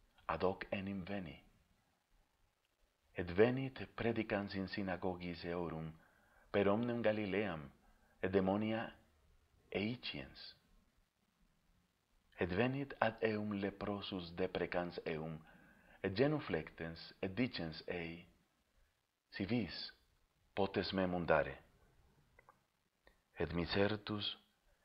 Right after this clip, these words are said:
extendens manum suam tetigit eum,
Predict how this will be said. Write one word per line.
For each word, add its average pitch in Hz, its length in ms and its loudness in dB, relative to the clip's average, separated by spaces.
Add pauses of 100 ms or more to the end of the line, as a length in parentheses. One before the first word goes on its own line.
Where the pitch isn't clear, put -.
(120)
extendens 110 800 0
manum 107 420 -2
suam 101 520 -2
tetigit 101 640 -2
eum, 90 400 0